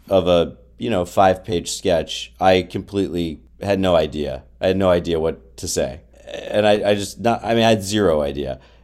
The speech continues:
And so I just stood there. I, no joke, we stood there for three minutes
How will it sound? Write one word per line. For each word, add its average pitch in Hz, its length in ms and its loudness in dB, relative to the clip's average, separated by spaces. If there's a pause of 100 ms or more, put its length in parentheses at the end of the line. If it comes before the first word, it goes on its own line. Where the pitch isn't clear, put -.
(120)
And 104 180 -2
so 95 720 4 (200)
I 98 100 2
just 113 220 -4
stood 107 300 -2
there. 90 480 2
I, 98 280 -4
no 120 200 2
joke, 110 440 2
we 117 160 -4
stood 127 180 -2
there 110 120 2
for 98 100 -8
three 107 240 -2
minutes 90 520 -2